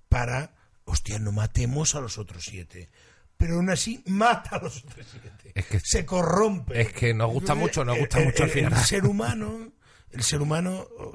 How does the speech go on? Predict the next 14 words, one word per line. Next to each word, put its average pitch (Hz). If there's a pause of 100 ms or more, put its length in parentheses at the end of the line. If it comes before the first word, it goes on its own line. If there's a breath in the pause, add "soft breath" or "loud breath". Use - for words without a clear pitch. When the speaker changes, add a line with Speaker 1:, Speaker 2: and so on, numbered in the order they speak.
(160)
Speaker 1:
eh, 131
occidental, 135
de 135
clase 127
media 117
alta, 123 (380 loud breath)
hostia, 117
somos 123
súper 113
egoístas. 101 (240 soft breath)
Somos, 151
y 131
en 135
España, 156